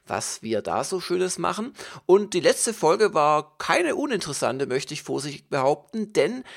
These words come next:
es ging um Dungeon Master.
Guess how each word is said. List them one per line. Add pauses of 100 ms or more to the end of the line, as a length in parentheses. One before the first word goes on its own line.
(140)
es
ging (120)
um (200)
Dungeon
Master.